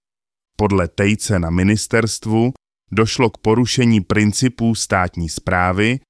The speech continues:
zákona i rozpočtové kázně. Zásadní je, že ministerstvo mělo informace o panu Jiřikovském a jeho trestné činnosti od roku dva tisíce osmnáct. Kdyby chtěli,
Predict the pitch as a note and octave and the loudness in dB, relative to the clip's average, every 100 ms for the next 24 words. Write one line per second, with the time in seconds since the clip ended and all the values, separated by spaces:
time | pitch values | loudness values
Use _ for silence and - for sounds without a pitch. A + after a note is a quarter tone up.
0 | _ _ - F2 F#2+ F#2+ - G#2+ G#2+ A2 | _ _ -8 -2 0 0 0 0 2 0
1 | A#2+ _ _ - A2 G2 - - G#2+ - | -4 _ _ -2 0 0 -2 -4 -4 -2
2 | F#2+ F#2 F2 F#2 F2 F2 E2+ D#2+ D2+ - | 0 0 -2 0 0 0 -4 -6 -8 -14
3 | _ _ _ _ _ _ _ _ _ - | _ _ _ _ _ _ _ _ _ -4
4 | F#2+ G#2 A2 C3 C3 A2+ F#2 G2 A#2 _ | -2 0 0 0 2 2 2 0 -4 _
5 | _ - F#2+ G2+ A#2 C#3 - C#3 C3 - | _ -6 0 2 4 2 0 -2 -2 -2
6 | C3 B2+ A#2 F#2+ G2 A#2 A#2 A#2 - - | 2 2 0 0 -2 0 0 0 -2 -4
7 | G2 G#2+ G2 F2+ F#2 G#2 A2 G2 - A2 | -2 0 0 2 0 0 -2 -6 -2 0
8 | A2+ B2 - _ _ - G2+ A2+ A#2+ - | 0 -2 -6 _ _ -2 0 2 0 0
9 | G#2+ - F2 D#2 G#2 A2 - - B2 - | -4 -2 -4 -2 0 0 -2 -2 -2 -4
10 | _ _ - A2 A#2+ B2+ G#2+ F2 F#2+ A2 | _ _ -4 -2 0 -2 -2 -2 0 -2
11 | A2 - A2+ - - - F#2+ E2+ D2+ D2 | -4 -4 -4 -4 -4 -4 -2 -2 -4 -8
12 | - - _ _ _ _ _ - G2 G#2+ | -14 -18 _ _ _ _ _ -6 -2 0
13 | F#2 - - G2+ A2+ | 0 -4 -2 0 0